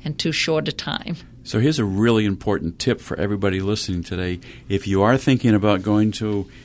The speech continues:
Speaker 2: your own local town council on aging and you have to go to the city or town where you live.
Speaker 1: Um, we actually take people from, we have clients from all over.
Speaker 2: Oh, good.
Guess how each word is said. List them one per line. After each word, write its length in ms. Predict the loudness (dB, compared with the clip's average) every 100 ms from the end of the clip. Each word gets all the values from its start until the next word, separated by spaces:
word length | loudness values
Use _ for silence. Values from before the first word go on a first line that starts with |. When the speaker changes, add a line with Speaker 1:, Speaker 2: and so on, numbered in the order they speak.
| -14
Speaker 2:
your 320 | -6 -2 0
own 360 | 2 4 2 2
local 380 | 0 0 -2 -4
town 480 | -4 0 2 2 0
council 480 | -2 -2 -2 -2
on 160 | -2 0
aging 340 | 0 -2 -2
and 160 | -2 0
you 80 | -2
have 160 | -2 -4
to 80 |
go 120 | -4 -4
to 80 |
the 100 | -2 -2
city 300 | -2 0 -2
or 60 |
town 400 | -2 -2 0 -2 -6 -20 -16 -4
where 120 | -4
you 140 | -2
live. 500 | 2 2 2 -2 -10 -16 -18 -14 -12
Speaker 1:
Um, 380 | -6 -4 -4 -6 -16 -6
we 320 | 2 4 4
actually 400 | 2 0 -4 -4
take 300 | -4 -6 -4
people 340 | -6 -6 -6 -8
from, 400 | -6 -4 -4 -8 -12
we 200 | -6 -2
have 240 | -2 -4 -6
clients 580 | -6 -4 -4 -6 -6 -8
from 440 | -6 -6 -6 -8
all 220 | -6 -4 -4
over. 220 | -4 -8 -10 0
Speaker 2:
Oh, 60 | 2
good. 240 | 4 2